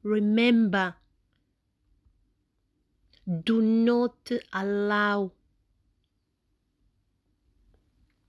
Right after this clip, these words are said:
those negative words into your mind that the abuser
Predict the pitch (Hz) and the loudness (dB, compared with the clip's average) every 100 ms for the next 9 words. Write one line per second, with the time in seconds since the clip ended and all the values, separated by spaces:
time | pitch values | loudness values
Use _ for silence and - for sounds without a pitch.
0 | _ _ - 196 180 226 214 220 214 202 | _ _ -8 -2 2 2 0 -4 -2 -4
1 | - 202 175 170 196 196 190 - - - | -4 -8 -6 -2 0 0 -2 -8 -14 -14
2 | - 190 - 196 190 185 190 190 190 185 | -10 -10 -8 -6 -6 -6 -8 -8 -8 -12
3 | - _ _ _ _ _ _ _ 180 208 | -18 _ _ _ _ _ _ _ -6 -4
4 | 196 - 208 - - - 180 214 196 170 | -4 -8 -12 -12 -18 -6 0 0 0 -2
5 | 208 233 240 226 - - | -2 0 0 -2 -6 -8